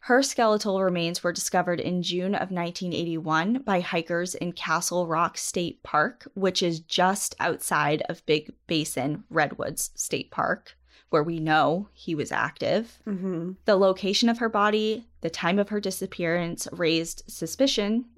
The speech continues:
Speaker 1: linking Carpenter, obviously, as the man responsible. But again, it goes one step deeper. Ann worked at a bank as a part-time teller, which is the same bank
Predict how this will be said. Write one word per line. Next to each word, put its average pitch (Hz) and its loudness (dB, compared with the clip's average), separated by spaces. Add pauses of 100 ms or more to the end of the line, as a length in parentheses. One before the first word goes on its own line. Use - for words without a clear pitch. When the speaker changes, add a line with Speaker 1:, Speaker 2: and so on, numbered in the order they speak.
Speaker 1:
linking 170 -2
Carpenter, 156 0
obviously, 151 -2
as - -4
the 165 -6
man 160 -4
responsible. 165 -2
But 170 -4
again, 170 2 (340)
it 175 0
goes 165 0
one 156 0
step 180 -6
deeper. 160 -2 (100)
Ann 226 4
worked 185 2
at 180 2
a 165 2
bank 180 -2
as 185 0
a 165 -2
part-time 165 -4
teller, 190 -2 (100)
which 185 -2
is 175 0
the - -10
same 254 6
bank 180 0